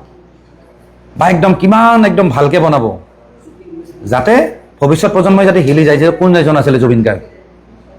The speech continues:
যাতে বিদেশৰ মানুহ আহি যাতে অসমত আহিলে যাতে দেখা পায় যে এজন জুবিন গাৰ্গ বুলি মানুহ এজন আছিলে, তাৰপিছত যাতে চাৰ্চ কৰি কৰি গানবিলাক শুনে, তেওঁলোকে যাতে ৰিয়েলাইজ কৰে যে হি ৱাজ এ লিজেণ্ড। তেনেকুৱা ধৰণৰ কাম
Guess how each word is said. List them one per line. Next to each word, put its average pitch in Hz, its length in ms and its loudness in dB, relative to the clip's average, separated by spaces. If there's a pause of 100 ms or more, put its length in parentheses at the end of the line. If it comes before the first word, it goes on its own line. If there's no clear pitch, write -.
(1040)
যাতে 160 220 0
বিদেশৰ 185 340 2
মানুহ 165 220 0
আহি 170 180 2
যাতে 185 120 0 (240)
অসমত 202 320 0
আহিলে 170 260 2
যাতে 208 200 0
দেখা 151 200 -2
পায় 107 140 -2 (100)
যে 139 60 -2 (120)
এজন 156 140 -2 (100)
জুবিন 135 240 -2
গাৰ্গ 156 160 0
বুলি 151 140 0
মানুহ 123 180 0
এজন 131 180 -2
আছিলে, 110 200 -4 (260)
তাৰপিছত 147 300 0
যাতে 175 160 0
চাৰ্চ 180 240 -2
কৰি 185 140 2
কৰি 175 160 2
গানবিলাক 143 340 0
শুনে, 127 160 -2 (880)
তেওঁলোকে 170 280 0
যাতে 202 100 2 (100)
ৰিয়েলাইজ 180 320 0
কৰে 127 180 -2 (420)
যে 151 140 -2
হি 139 120 0
ৱাজ 170 160 0
এ - 100 0
লিজেণ্ড। 139 300 0 (1400)
তেনেকুৱা 220 360 2
ধৰণৰ 208 180 2 (100)
কাম 202 100 0